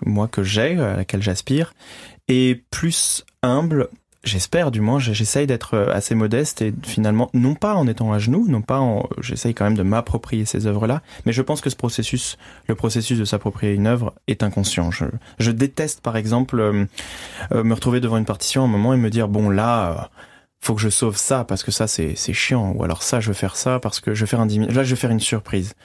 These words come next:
Non, non, non, c'est des choses qui viennent après, une fois qu'on a digéré le texte.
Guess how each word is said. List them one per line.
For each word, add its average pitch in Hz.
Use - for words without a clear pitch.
Non, 120
non, 117
non, 101
c'est 110
des 113
choses 131
qui -
viennent 113
après, 107
une 101
fois 113
qu'on 107
a 104
digéré 101
le 95
texte. -